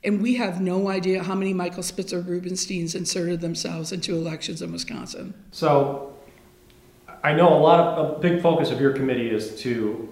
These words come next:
Speaker 2: uh, produce bills, to produce laws to ensure that this never happens again. And unfortunately, Evers has just been vetoing those left and right.
Speaker 1: Yeah.
Speaker 2: You know, the other, the, the, the other aspect to this is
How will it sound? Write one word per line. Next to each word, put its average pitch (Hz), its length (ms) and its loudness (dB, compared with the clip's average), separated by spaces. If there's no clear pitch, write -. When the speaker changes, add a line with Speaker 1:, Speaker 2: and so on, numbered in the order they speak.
Speaker 2:
uh, 110 220 0
produce 170 300 4
bills, - 800 2
to - 80 -6
produce 156 340 2
laws 117 680 2
to 151 100 -4
ensure 139 260 2
that 120 120 0
this 117 160 -2
never 117 260 0
happens 98 340 -4
again. 85 500 -8
And 120 100 0
unfortunately, 117 640 0
Evers 104 200 -4
has 98 120 -8
just 101 240 -6
been 95 300 -4
vetoing 104 440 -2
those 95 280 -4
left 90 200 -4
and 82 140 -10
right. - 260 -10
Speaker 1:
Yeah. 220 260 -6
Speaker 2:
You 156 100 4
know, 170 100 8
the 165 100 10
other, 196 280 6
the, 180 360 4
the, 170 180 6
the 151 120 4
other - 380 6
aspect 147 480 2
to - 60 -8
this 110 240 -4
is 113 400 -6